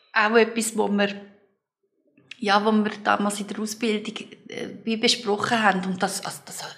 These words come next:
das ist mir noch nie gelungen. Im Traum rein, den Traum selber verändern und dann dr-,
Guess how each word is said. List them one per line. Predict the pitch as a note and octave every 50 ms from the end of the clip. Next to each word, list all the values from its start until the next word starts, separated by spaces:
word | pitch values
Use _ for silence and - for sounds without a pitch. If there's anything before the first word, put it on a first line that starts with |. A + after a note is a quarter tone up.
| -
das | - - - - - - -
ist | - -
mir | E2 - D2
noch | D2 D#2+ E2
nie | D#2 D2 D2 - - -
gelungen. | - - - - - - F#3+ - - - - - -
Im | B3 C4+ C4+ C#4 C4+ -
Traum | A3+ G3 - A3+ B3+ D4 D#4 - -
rein, | - A3+ A#3 B3 C4+ D4 F4+ - -
den | A3+ - -
Traum | - - G3+ G#3 B3+ C#4 D4 C#4
selber | - - - - - - - - A#3+
verändern | - - A#3 A#3 - - - D4+ C#4 C4 B3 A#3+
und | A#3 A#3 A3+ A3+
dann | A3+ G#3+ A3
dr-, | - - -